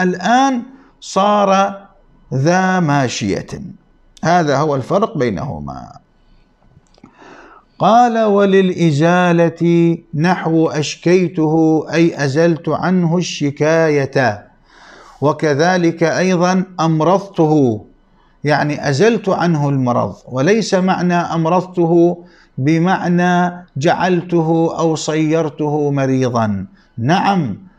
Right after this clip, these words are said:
هذا أيضًا وارد، ممكن إذا قلت أمرضت زيداً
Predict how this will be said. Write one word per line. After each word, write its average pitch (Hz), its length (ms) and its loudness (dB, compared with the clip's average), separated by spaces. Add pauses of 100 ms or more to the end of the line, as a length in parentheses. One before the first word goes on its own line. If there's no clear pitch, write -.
(140)
هذا 147 560 0
أيضًا 247 400 2
وارد، 143 560 0 (580)
ممكن 220 460 0
إذا 190 320 0
قلت 185 340 -2
أمرضت 175 640 0
زيداً 214 760 2